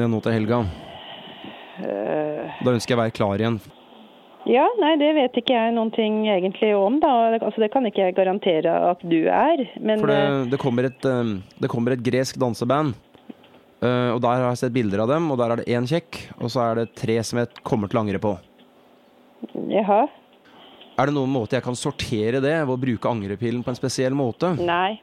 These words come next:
Speaker 2: det er det ikke.
Speaker 1: Det er det ikke. Ok,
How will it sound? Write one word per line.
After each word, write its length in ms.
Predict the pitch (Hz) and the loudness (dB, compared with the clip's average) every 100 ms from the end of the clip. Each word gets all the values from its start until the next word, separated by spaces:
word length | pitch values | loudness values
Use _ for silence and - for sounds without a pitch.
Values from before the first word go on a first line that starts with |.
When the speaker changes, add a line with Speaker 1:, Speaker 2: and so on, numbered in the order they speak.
| - | -6
Speaker 2:
det 160 | 190 | -2
er 220 | 185 175 165 | 0 0 -4
det 60 | - | -4
ikke. 300 | 202 - 165 170 - - - - - - - - - | -8 -4 -4 -4 -18 -20 -20 -20 -20 -20 -20 -20 -18
Speaker 1:
Det 160 | 220 117 | -2 2
er 120 | 107 | 2
det 60 | 98 | 0
ikke. 160 | 95 90 - - - - - - - - - - - - - | 0 -2 -6 -18 -20 -20 -20 -20 -20 -20 -20 -20 -20 -8 -4
Ok, 200 | 107 | -2